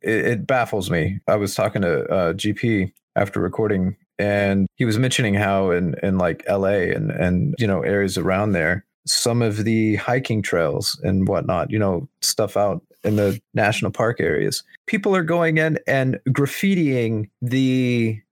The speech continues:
boulders and, and defacing the trees and all this kind of stuff. You can't go there and use, for example, uh, use paint thinner to, to get it off because it's, it's oil-based. It's not water-based, right?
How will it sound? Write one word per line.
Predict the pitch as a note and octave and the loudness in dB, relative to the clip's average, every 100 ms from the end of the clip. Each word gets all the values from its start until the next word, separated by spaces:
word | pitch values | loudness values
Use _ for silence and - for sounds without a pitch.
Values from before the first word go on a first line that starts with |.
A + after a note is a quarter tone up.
| - | -4
boulders | C#3 E3 C#3+ G#2 F#2+ | 0 2 2 0 0
and, | G#2 G2+ G2 | 0 2 2
and | - G#2 G2+ F#2 | 2 2 2 2
defacing | G2 G2+ - C3+ - B2+ | 0 -2 0 0 0 0
the | G#2+ | 0
trees | - C#3 C#3+ A#2 G#2 F#2+ | -2 0 2 2 0 0
and | F#2+ F#2 F#2 | 2 2 2
all | - B2+ | 2 0
this | C3 | 0
kind | - C#3+ | 0 0
of | A2+ | 0
stuff. | - B1 - _ - | -2 -4 -6 _ 0
You | C3 | 0
can't | C3 - G3+ G#3 G#2+ | 2 0 0 0 -2
go | B2 G#3 | 0 2
there | F3+ F2 D#2+ D#2+ G#2+ - _ - | 2 2 2 0 -2 -6 _ -2
and | A#2 A#2 A2+ A2 A2 A2 - | 2 2 2 2 0 -2 -2
use, | A#2+ A#2+ A2+ | 0 0 0
for | - A#2+ | -2 -2
example, | A2 A2+ G#2 A2 G2+ - - | 0 0 2 0 0 -2 -4
uh, | G2+ F#2+ | 0 2
use | G#2 G2+ | 2 0
paint | - E2 C2+ | -2 -2 0
thinner | D#2+ C#2+ - _ _ | -2 -2 -6 _ _
to, | - G#2 | 0 0
to | A2 | 0
get | A2 G2 | -2 0
it | |
off | F#2 - | 0 -2
because | - A#2 G#2+ | -2 -2 0
it's, | E2+ - - - _ _ | 0 -2 -4 -8 _ _
it's | A2 | -4
oil-based. | - A#2 G2+ - - - | -2 0 0 -2 -2 -4
It's | G2 | -2
not | F#2 | 0
water-based, | D2+ D#2+ - - - - | 0 0 -2 -2 -4 -6
right? | - G2+ G2 | 0 0 0